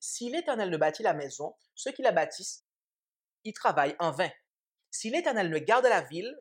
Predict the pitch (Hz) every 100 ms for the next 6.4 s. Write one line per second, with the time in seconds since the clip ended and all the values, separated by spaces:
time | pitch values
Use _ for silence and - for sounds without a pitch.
0 | - - - 311 339 339 254 233 165 156
1 | 139 240 226 175 - - 233 180 135 170
2 | 190 185 160 226 - _ _ _ _ _
3 | _ - 269 - 254 220 202 381 220 -
4 | _ 233 196 147 208 214 160 196 - _
5 | 156 214 240 156 180 151 143 - 311 320
6 | 208 - 156